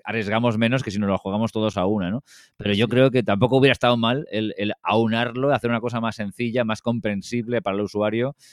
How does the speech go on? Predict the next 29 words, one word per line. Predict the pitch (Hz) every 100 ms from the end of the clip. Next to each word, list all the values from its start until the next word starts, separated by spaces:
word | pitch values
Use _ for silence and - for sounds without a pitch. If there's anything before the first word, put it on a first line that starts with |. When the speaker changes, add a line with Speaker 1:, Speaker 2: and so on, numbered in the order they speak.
| _ _
Speaker 1:
y | 101
que | 110
dentro | 104 110 127
del | 113
usuario | 104 104 120
podía | 110 98 104
haber | 107
elegido | 110 104 104 104
para | 95
un | 90
lado | 98
o |
para | 98 95
el | 92
otro | 95 113
en | 101
función | 90 101 101
incluso, | 90 104 -
incluso, | 98 110 156 -
oye, | 120 120 73 _ - -
eh, | 78 67 -
un | - 104 107
tío | 120 110 92 - _
muy, | 78 85 98 107 104 101 - _ _ _ -
que | 95
le |
gusta | 98 107 107
mucho | 110 117
liarse, | 104 107 - 120 147